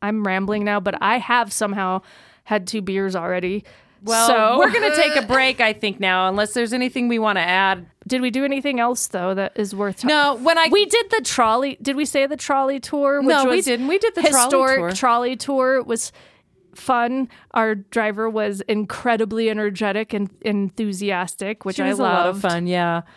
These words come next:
Speaker 2: And, uh,
Speaker 1: So we got to see historic places, which is where we learned a lot about something we alluded to but never actually talked about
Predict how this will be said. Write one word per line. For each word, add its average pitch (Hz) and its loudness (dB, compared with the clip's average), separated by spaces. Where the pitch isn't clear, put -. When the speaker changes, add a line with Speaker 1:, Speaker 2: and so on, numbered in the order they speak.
Speaker 2:
And, 214 2
uh, 190 2
Speaker 1:
So - -6
we 226 0
got 202 0
to 190 -4
see 208 -2
historic 202 -2
places, 202 -4
which 196 -4
is 196 -4
where 208 -2
we 214 0
learned 262 -2
a 247 0
lot 214 2
about 208 0
something 233 0
we 196 -6
alluded 214 -4
to 196 -2
but 185 -4
never 208 -2
actually 190 -4
talked 220 -4
about 180 -2